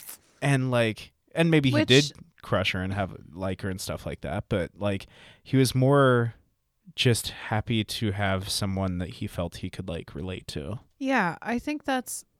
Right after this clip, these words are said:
Speaker 2: and, and I think that's an extension of, like, I, clearly I like you,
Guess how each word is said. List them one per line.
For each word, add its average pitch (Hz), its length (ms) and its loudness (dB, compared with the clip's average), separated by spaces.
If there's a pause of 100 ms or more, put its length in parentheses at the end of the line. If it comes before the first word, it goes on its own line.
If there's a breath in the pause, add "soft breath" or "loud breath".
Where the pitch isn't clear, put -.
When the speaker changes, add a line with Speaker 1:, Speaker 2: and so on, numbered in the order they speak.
(360)
Speaker 2:
and, 247 200 -4
and 240 220 -2
I 247 100 0
think 294 360 -8
that's 233 320 -2
an 208 80 -4
extension 190 680 -4
of, 151 260 -4
like, 156 340 -6 (580)
I, 196 60 -4 (260)
clearly 320 340 2
I 170 60 4
like 233 340 0
you, 202 320 -4